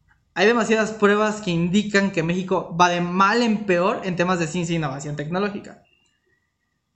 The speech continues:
Primero, primero lo primero, obviamente.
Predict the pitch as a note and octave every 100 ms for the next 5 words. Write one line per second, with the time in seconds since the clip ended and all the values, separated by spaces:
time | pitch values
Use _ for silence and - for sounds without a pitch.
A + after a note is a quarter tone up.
0 | _ _ _ - F#3+ G3 D3 - - _
1 | _ _ _ _ - G#3 C4 G3 D3+ D3
2 | C#3 C#3+ C3+ - -